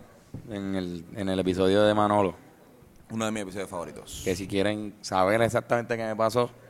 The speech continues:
Speaker 1: en verdad vayan ahí, no lo voy a cont-, no voy a contar la completa, pero, pero sí tuve un accidente sexual.
Speaker 2: <laughs> No, cuéntala, cuéntala, cuéntala más o menos, más, no tan
Speaker 1: Tuve un
Speaker 2: grande, no tan
Speaker 1: accidente
Speaker 2: grande.
Speaker 1: sexual, mano, este, de repente algo se,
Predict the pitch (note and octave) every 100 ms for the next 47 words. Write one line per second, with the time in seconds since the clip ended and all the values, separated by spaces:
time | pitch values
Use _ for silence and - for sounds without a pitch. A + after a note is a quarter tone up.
0 | - - - - - - - - - -
1 | G2 G#2+ A2 B2+ B2 A2+ G#2+ A2+ G#2+ A2+
2 | A2 G#2+ G#2 G#2+ A2+ A#2 - A#2 A2+ G#2
3 | - A2+ G#2+ G2 F#2 - - - - -
4 | - - B2 D3 C#3+ C#3 C#3+ C3 C3 A#2+
5 | B2 A2 G#2+ G2 F#2 - - - - -
6 | C#3+ G#2 - - - - - - F#2+ G#2
7 | F#2 G#2+ C3 G#2+ A#2 A2+ G#2 A#2 A#2 B2
8 | B2+ A#2+ A2+ A2+ A#2+ A#2 B2 B2 A2+ A2+
9 | D3 D#3 - D3+ D#3+ D#3 G3+ D#3+ - B2
10 | A#2 A2 G2+ G2 F#2 F#2 F#2 F#2+ G2 G2
11 | G2+ C3 C3 B2+ A#2+ A2+ F2+ - - _
12 | - - - - - - - G#2+ A#2+ B2
13 | C3 C3 B2+ A#2+ A2